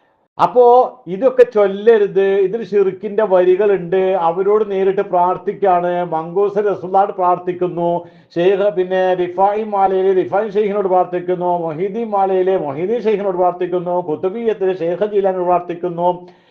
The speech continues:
ഇങ്ങനെ ഓരോ മാലകളിലും മൗലൂദിലും ആരെയാണോ അതിൽ ആസ്പദമാക്കി പറഞ്ഞത്, ആ ഔലിയായിനോട്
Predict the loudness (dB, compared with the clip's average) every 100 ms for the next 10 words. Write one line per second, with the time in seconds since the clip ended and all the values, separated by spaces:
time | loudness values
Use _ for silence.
0 | _ -8 -6 -4 -2 0 0 -2 -8 _
1 | -2 2 4 6 8 8 8 6 4 2
2 | -2 0 0 0 0 0 0 0 0 2
3 | 2 2 0 -2 -6 -14 -8 -2 2 4
4 | 4 0 0 0 -2 0 2 2 -2 -6
5 | -4 -4 -4 0 0 -2 -4 -4 -2 0
6 | 2 2 0 0 2 2 0 -2 0 2
7 | 4 2